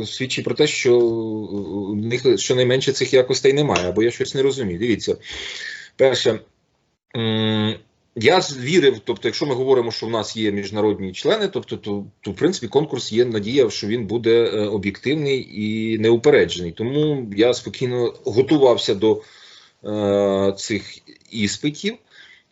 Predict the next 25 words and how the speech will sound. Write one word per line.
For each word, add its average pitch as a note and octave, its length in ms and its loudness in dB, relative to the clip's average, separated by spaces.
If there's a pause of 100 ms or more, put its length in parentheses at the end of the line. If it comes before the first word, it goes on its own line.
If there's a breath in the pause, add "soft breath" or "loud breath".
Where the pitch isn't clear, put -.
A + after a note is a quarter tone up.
(120)
не B2+ 320 2
вдаючись C#3+ 440 4
в - 40 -12
подробиці C#3+ 600 0
самого, C3 400 0
самого B2+ 360 -2
конкурсу. G2 680 -2
Але, B2+ 540 4
знову F#3+ 240 2
ж - 80 -4
таки, A2+ 360 2 (180)
питання D3 400 0
в C#3 60 -6
тому, D#3 360 -2
що C#3+ 880 2
і C#3 80 -10
часу G#3 300 -2
на G#2 80 -2
це G2+ 160 -2
мало, G2+ 320 2
виходячи G2+ 540 0
з, - 220 -6 (160)
з G#2 220 -4
основних G#2+ 460 2
завдань. F#2+ 420 2